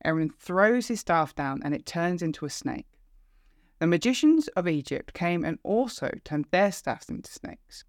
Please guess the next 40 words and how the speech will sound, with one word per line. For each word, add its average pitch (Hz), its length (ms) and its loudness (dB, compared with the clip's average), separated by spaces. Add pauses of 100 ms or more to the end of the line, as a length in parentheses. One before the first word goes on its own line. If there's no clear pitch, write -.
These 220 160 0
guys 247 260 4
had 202 180 -2
a 185 60 0
real 170 300 2
power. 147 500 -4 (720)
Through 226 240 2
their 269 160 4
spells 151 540 0
and 175 200 0
incantations, 156 1000 -4
stuff - 220 0
that 175 100 -4
the 175 80 2
Bible 185 320 4
associates - 520 -2
with 160 120 -8
the 151 60 -2
demonic, 160 680 -2 (240)
they 165 80 4
were 160 120 4
able 208 260 0
to - 80 -16
perform 185 520 0
this 151 200 -4
miraculous 165 840 -2
feat. - 400 -2 (640)
But - 60 -2
as 175 100 -2
soon 294 220 6
as 349 80 0
the 254 100 -6
staffs 233 300 0
have 185 100 -4
been 175 160 -2
turned 254 380 4
into 165 180 -6
snakes, - 400 -8 (160)
Aaron's 233 560 4
snake - 460 -4